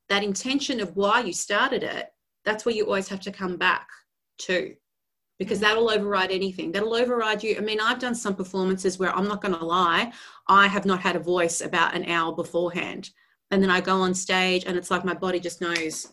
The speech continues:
Speaker 1: and it just clicks into place. And it's exactly the same thing, but it's about practicing the intention. It's about getting your stamina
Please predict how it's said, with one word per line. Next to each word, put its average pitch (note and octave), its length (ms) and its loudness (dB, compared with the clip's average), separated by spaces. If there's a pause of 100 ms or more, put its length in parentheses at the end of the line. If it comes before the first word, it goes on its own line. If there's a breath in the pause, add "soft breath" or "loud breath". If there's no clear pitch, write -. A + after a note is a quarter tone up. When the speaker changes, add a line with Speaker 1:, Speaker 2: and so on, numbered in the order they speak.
(120)
Speaker 1:
and F3+ 100 -4
it F3+ 80 -10
just F#3 160 -8
clicks - 300 -10
into F3 220 -8
place. - 580 -10 (400 loud breath)
And G#3+ 120 2
it's A3+ 160 -4
exactly G3 460 -2
the G#3 120 -2
same F#3+ 360 -2
thing, G3+ 200 -2
but F#3 100 0
it's F#3+ 120 -4
about G3 300 -4
practicing C#4 580 -2
the A3 120 -2
intention. G3+ 580 -2
It's C#4 120 -4
about G3 300 0
getting A3 220 -2
your D#3+ 120 -4
stamina C4 800 0